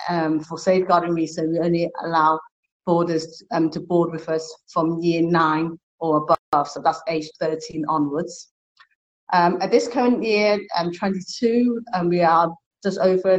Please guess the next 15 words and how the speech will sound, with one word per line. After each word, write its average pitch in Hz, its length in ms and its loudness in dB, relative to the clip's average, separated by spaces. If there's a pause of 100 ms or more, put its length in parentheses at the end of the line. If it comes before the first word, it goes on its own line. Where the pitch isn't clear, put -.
(160)
um, 165 240 -2 (760)
nine 180 160 2
hundred 185 240 -2
fifty 190 280 -8
students. 196 840 -2 (720)
Um, 180 180 4
we're 190 60 6
trying 220 280 4
to - 60 -6
separate 202 680 -2 (160)
the, 180 240 -2
um, 170 420 0
gender 170 640 2 (260)
um, 156 240 -4
equally 156 480 -6